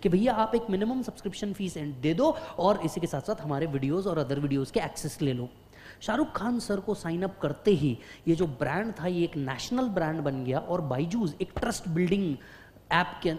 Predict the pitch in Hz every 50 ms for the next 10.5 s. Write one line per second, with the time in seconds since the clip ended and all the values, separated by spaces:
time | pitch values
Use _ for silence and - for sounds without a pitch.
0 | - 185 190 - - - 202 185 - - - - - 262 247 240 - 175 175 175
1 | - - - 196 - 170 156 156 143 135 143 135 - - 143 139 127 123 131 127
2 | 120 120 110 120 120 - - - - - - - - - - - - - - -
3 | - - - 294 285 202 - - - 175 175 175 - - 190 214 277 - - 175
4 | 202 208 214 196 160 156 156 - 196 165 131 120 151 165 190 226 226 185 147 127
5 | 156 147 147 170 170 143 131 123 - - - 165 165 156 165 147 - 143 135 -
6 | 127 - 143 127 117 - 127 - 135 117 - - 117 - - - - - - -
7 | - - - - 226 302 339 359 339 196 147 139 156 190 190 277 302 285 202 196
8 | 180 202 214 - - - 160 160 - 247 240 - 165 - - 208 220 254 269 -
9 | 202 220 214 208 - 196 170 165 156 131 156 147 151 170 165 156 - 147 135 -
10 | 135 127 131 127 - - 123 110 123